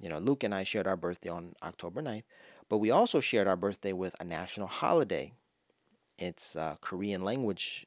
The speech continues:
procl-, uh, proclamation day, a promulgation, um, day. And, um, that's pretty doggone significant because every year that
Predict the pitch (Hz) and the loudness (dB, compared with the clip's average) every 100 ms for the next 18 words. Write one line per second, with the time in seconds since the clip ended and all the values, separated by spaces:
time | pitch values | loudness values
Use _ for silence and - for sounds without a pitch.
0 | _ - 78 - - 76 - - 95 90 | _ -2 0 0 -8 -8 -10 -14 -14 -6
1 | - 95 85 82 82 - 78 - - - | -2 -2 -2 -4 -4 -4 -6 -8 -10 -10
2 | - - 123 110 98 82 82 - 57 - | -10 -4 -2 -2 -2 -4 -4 -4 -8 -8
3 | 80 78 73 - - _ _ - - - | -8 -8 -10 -12 -14 _ _ -20 -20 -20
4 | - - _ _ _ 80 80 80 76 78 | -20 -20 _ _ _ -10 -8 -8 -8 -8
5 | 78 78 80 98 _ - 95 - - 98 | -8 -10 -14 -20 _ 0 0 0 -2 -6
6 | 90 82 - - 90 92 92 90 92 104 | -8 -10 -12 -4 -2 -2 -2 -4 -2 -2
7 | 120 170 - 80 - _ 90 87 101 101 | -2 -4 -6 -12 -14 _ -10 -6 -2 -2
8 | 101 - _ _ _ _ 104 107 104 107 | -4 -12 _ _ _ _ 0 2 2 2
9 | 101 156 175 120 135 - - _ 92 92 | 2 4 8 6 4 -8 -20 _ 0 0